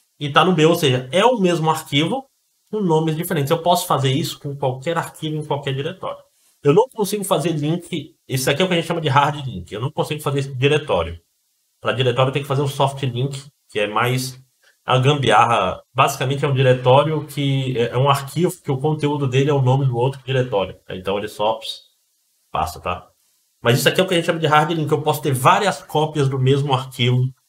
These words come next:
em vários lugares, tá? É, então o que que ele vai fazer? Vai escanear todos os diretórios e vai recalcular o contador de links de todos os inodes, tá?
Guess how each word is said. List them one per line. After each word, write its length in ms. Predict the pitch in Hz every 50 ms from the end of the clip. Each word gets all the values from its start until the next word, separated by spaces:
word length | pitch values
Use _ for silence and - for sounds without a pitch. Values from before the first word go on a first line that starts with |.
| _ _ _
em 160 | - 139 143 131
vários 300 | 110 110 110 110 107 123
lugares, 460 | 143 139 - - - - _ - - _ _ _ _ _ _ _ _ _ _ _ _ _ _ _ _ _ -
tá? 280 | - 92 104 123 - _ _ _ _ _ _ _ _ _ _ _ _ _ _
É, 760 | - - 101 101 101 101 101 101 101 104 104 101 101 - - -
então 180 | 151 139 233 226
o 40 |
que 80 | 240 240
que 80 | 240 226
ele 80 | 202
vai 100 | 190 202
fazer? 400 | - 202 175 139 123 101 - -
Vai 140 | - 147 175
escanear 580 | 185 180 - - 185 165 156 143 143 139 139 -
todos 260 | 196 233 247 220 185
os 80 | 156
diretórios 640 | 127 127 107 101 92 - 92 90 101 - - - - _ _ _ _ _ _ _ _ _ -
e 80 | 156
vai 200 | 147 135 160 175
recalcular 600 | 170 190 202 196 - 190 190 185 - 185 170 165
o 120 | - 185 -
contador 360 | 165 160 151 170 147 156 147
de 120 | 139 143
links 280 | 135 135 160 170 - -
de 240 | 143 139 139 - -
todos 440 | - 185 180 185 202 196 208 185 175
os 60 | 175
inodes, 680 | 170 180 170 160 139 117 95 85 80 - - - - - _ _ _ _ _ _ _ _ _ _ _ _ -
tá? 320 | 95 92 120 135 - -